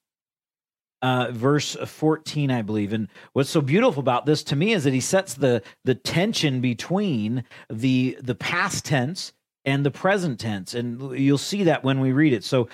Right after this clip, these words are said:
follow along with me on, on the screen if you have it, or in your Bibles, uh, Hebrews ten, verse fourteen. It says this, "For by a single offering,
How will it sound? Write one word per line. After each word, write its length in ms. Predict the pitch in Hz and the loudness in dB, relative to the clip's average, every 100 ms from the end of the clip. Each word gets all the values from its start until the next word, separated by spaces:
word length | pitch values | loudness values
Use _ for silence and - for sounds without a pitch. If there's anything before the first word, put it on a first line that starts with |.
| - | -12
follow 340 | - 160 185 196 | -2 2 4 4
along 220 | 175 170 | 4 2
with 220 | 170 170 | 2 0
me 400 | 147 139 - 147 - | -2 -4 -6 -12 -4
on, 360 | 139 143 143 | -2 0 -2
on 140 | 143 143 | -2 -2
the 80 | |
screen 340 | 123 - 175 175 | -2 0 0 0
if 100 | 143 | 0
you 80 | 151 | 0
have 180 | 160 160 | 2 2
it, 80 | |
or 100 | 143 | 2
in 60 | 143 | 2
your 100 | 135 | 0
Bibles, 420 | 131 135 143 135 - - - | 0 0 0 -4 -10 -14 -2
uh, 180 | 127 117 | 0 0
Hebrews 480 | - 165 160 151 | 0 2 2 2
ten, 500 | - - 175 143 131 123 _ _ | 0 -2 0 0 0 -6 _ _
verse 240 | 117 143 - | 0 0 0
fourteen. 680 | 143 135 - 135 120 90 92 _ _ _ _ _ _ _ _ _ _ _ _ _ - | 0 0 0 -4 -2 -4 -8 _ _ _ _ _ _ _ _ _ _ _ _ _ -10
It 100 | 117 | -4
says 300 | - 147 113 | 2 2 2
this, 420 | 131 101 - - - _ _ _ _ _ - _ _ _ _ _ _ _ | 2 0 -4 -12 -16 _ _ _ _ _ -20 _ _ _ _ _ _ _
"For 120 | 151 | -2
by 400 | 135 156 160 190 196 | 0 2 2 0 0
a 120 | 160 | 0
single 600 | 135 - 196 202 214 214 | 0 -2 0 2 2 2
offering, 680 | - 147 131 110 98 85 87 | 2 0 0 -6 -8 -8 -12